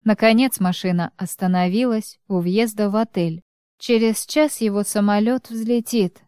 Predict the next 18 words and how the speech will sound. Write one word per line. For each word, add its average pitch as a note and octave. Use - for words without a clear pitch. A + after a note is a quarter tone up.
подумала A3
Евгения, F#3+
машинально A3+
взглянув G#3
на A3
часы. F#3+
"Но B3
он B3+
еще B3
здесь, A#3
на B3+
одной C#4+
со A#3+
мной C4
земле". B3+
Ее G#3+
вдруг G#3+
охватило A3